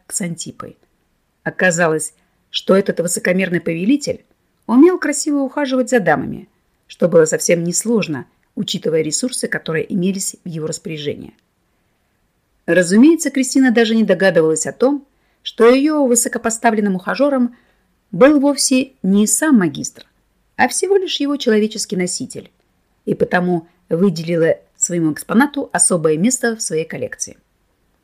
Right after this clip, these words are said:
На самом деле Ксантипа буквально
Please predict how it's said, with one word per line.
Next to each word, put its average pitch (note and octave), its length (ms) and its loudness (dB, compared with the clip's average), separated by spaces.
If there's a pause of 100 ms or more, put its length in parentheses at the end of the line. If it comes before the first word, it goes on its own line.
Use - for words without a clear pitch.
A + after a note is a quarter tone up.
(360)
На A3 200 2
самом F#4 340 2
деле C4 320 2
Ксантипа A3+ 520 -2
буквально G#3 640 0